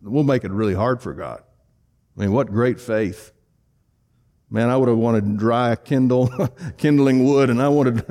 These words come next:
<laughs> I would have wanted every advantage, and he made it hard for God, and God came through and wa-, wrought a great victory on that day. And now,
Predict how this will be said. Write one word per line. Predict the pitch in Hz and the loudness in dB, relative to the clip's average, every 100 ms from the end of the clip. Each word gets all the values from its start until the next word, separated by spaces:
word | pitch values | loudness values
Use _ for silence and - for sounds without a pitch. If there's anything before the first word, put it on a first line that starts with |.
| 131 156 | -8 -6
<laughs> | - | -2
I | |
would | 151 | 2
have | 135 | 2
wanted | 135 135 | 2 2
every | 127 135 135 135 | 4 2 2 0
advantage, | 120 131 131 131 104 | 0 0 2 2 2
and | 110 107 | 0 2
he | 135 | 4
made | 120 127 127 | 4 4 2
it | 110 | 0
hard | 107 123 123 | -2 -2 -2
for | 120 | -4
God, | 104 104 98 | -4 -2 -2
and | 98 | 0
God | 110 120 120 | 0 0 -2
came | 127 113 104 | -4 -4 -4
through | 107 113 104 95 - _ - | -2 0 0 -4 -14 _ -4
and | 98 107 | 0 2
wa-, | 110 | 0
wrought | 110 113 110 | 0 0 0
a | 95 | -2
great | 104 113 104 | 0 0 0
victory | 95 120 123 - 95 | -2 -4 -4 -4 -2
on | 92 98 | 0 0
that | 92 90 | 0 0
day. | 98 95 92 - _ | 0 0 0 -6 _
And | 98 95 | -2 2
now, | 120 113 98 | 2 2 -2